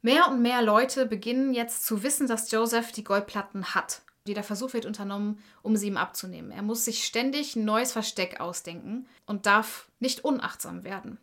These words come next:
Außerdem bekommt die Familie einen neuen Freund, nämlich Martin Harris, ein relativ wohlhabender Landwirt der Gegend, der viele Fragen beantwortet bekommt von Joseph und der durch ein Gebet ein Zeugnis von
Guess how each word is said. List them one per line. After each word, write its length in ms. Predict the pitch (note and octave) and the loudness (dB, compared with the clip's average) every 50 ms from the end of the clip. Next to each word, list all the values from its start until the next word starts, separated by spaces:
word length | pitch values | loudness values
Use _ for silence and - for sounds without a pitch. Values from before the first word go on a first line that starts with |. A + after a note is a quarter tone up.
| _ _ _ _ _ _ _ _ _ _ _ _ _ | _ _ _ _ _ _ _ _ _ _ _ _ _
Außerdem 600 | - A#3 C4 C4 D#4 D4+ D4+ D4+ D4+ D#4 D#4+ E4 - _ _ _ _ _ - | 2 2 4 4 4 2 2 2 0 0 -2 -4 -8 _ _ _ _ _ -10
bekommt 500 | A#3 A#3 - B3+ B3+ C4+ C4 - - - | -6 0 2 2 2 2 0 -2 -4 -6
die 80 | A3+ | -4
Familie 540 | A3+ - A3+ A3+ C4 C#4+ C#4+ C#4+ C#4 C4 - | -2 0 2 2 4 4 4 4 4 2 2
einen 260 | A3 A3 A3 A3 G#3+ | 2 2 4 4 4
neuen 580 | G#3+ A3 A3 A3 A3 G#3+ G#3 G#3+ A3 A3 - _ _ _ | 2 2 2 2 2 2 2 0 -2 -2 -6 _ _ _
Freund, 760 | - - - G#3+ G#3 G#3 A3+ C4 E4 G4+ - - - - _ | -16 -8 0 4 4 6 6 6 4 2 -2 -8 -14 -12 _
nämlich 520 | - A3 A3+ A#3+ B3+ C#4 D#4+ D4+ - - - | -2 -2 0 2 2 0 0 -2 -6 -8 -2
Martin 420 | A3+ A3 A3 A#3 A#3 - A3+ G#3+ - | 2 2 2 2 2 0 -2 -2 -2
Harris, 520 | G#3 G3 E3+ - G#3+ B3 B3+ - - - _ - - _ _ _ | -4 -6 -6 -6 -6 -6 -6 -8 -8 -10 _ -20 -20 _ _ _
ein 600 | - A3 G#3+ A3 A3 G#3+ G#3 G3+ G3+ G#3 G#3+ - - _ _ _ _ _ | 4 6 6 6 6 4 2 2 0 -2 -4 -6 -10 _ _ _ _ _
relativ 460 | A3+ - A#3 B3+ D4 D#4 D4 C#4 - - | 0 4 6 6 6 6 4 0 0 2
wohlhabender 920 | C4 C#4+ C#4 A#3+ A#3+ A3 A3 A3+ A3+ G#3+ G#3 G#3 G3+ G3+ G#3 G#3+ G#3 - - _ - | 2 2 4 4 4 4 4 4 2 2 4 4 6 6 4 2 0 -4 -10 _ 0
Landwirt 840 | G#3 G3+ G#3 B3 C#4+ - - D4 D4 D4+ F4 F#4 - - - - | 2 4 4 4 4 0 -2 -4 -4 -2 -4 -4 -6 -10 -6 -4
der 100 | A#3+ A3 | -4 -2
Gegend, 520 | A3 - A3 A3+ A3+ C4 D4 E4 D4+ - - _ _ _ _ _ _ | -2 -2 -4 -4 -2 -4 -6 -6 -8 -12 -16 _ _ _ _ _ _
der 460 | - A3 A3+ A#3+ B3 B3 B3+ B3+ C4 - - | 4 4 6 4 4 2 0 -2 -4 -6 -4
viele 140 | - A3+ G#3+ | -4 -2 -2
Fragen 440 | G#3+ - - G#3 A#3+ C#4 D#4 D4+ D4 | -2 0 2 4 4 4 2 0 0
beantwortet 480 | C#4+ - B3+ C4 B3+ B3 A#3 A#3 A3+ | 0 0 0 -2 -2 -4 -6 -6 -6
bekommt 320 | A3 A3+ A3+ - A3+ A3 A3 | -8 -10 -8 -8 -8 -8 -6
von 160 | - A3+ G#3+ | -6 -6 -4
Joseph 440 | G#3 G#3+ G#3 G#3 G#3 G#3 G#3 - - _ - - - _ _ _ _ | -2 -2 -4 -4 -4 -6 -8 -10 -14 _ -20 -20 -20 _ _ _ _
und 200 | - G#3 G3+ G#3 | -6 -4 -4 -2
der 100 | G#3 G3 | -4 -4
durch 380 | G3 G#3 G3+ G3+ G3+ G3 - | -2 -2 -2 -2 -2 -4 -4
ein 140 | - G3+ G3 | -4 -4 -4
Gebet 540 | F#3+ G3+ F#3+ - A#3 C4 D4+ D4+ - - - | -4 -4 -4 -2 0 0 0 0 -2 -2 -2
ein 120 | A3 G#3+ | 0 -2
Zeugnis 520 | G#3 - - G#3+ A3+ A3+ A3+ A3 G#3+ - - | 0 0 0 -2 -2 -2 -2 -2 -2 -4 -4
von 460 | - G#3+ G3+ G3 F#3+ F#3+ G3 G#3 G#3 | -4 -4 -4 -4 -4 -6 -6 -8 -12